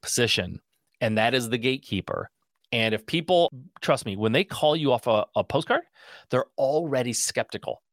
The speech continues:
They already don't know for sure if they can trust you. In fact, they probably think they can't trust you.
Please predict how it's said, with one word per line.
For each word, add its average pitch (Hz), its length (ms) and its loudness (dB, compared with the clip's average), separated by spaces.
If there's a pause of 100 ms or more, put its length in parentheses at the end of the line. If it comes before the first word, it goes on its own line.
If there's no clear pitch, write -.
(140)
They 123 180 -2 (120)
already 185 720 4
don't 143 400 0
know 233 240 4
for 180 160 -4
sure 147 400 4
if 139 80 -2
they 156 100 2
can 143 100 -2
trust 147 220 0
you. 117 80 2
In 110 80 0
fact, 151 340 2
they 139 200 0
probably 190 500 0
think 151 240 -2
they 127 120 -2
can't - 380 -4
trust - 320 -8
you. - 140 -12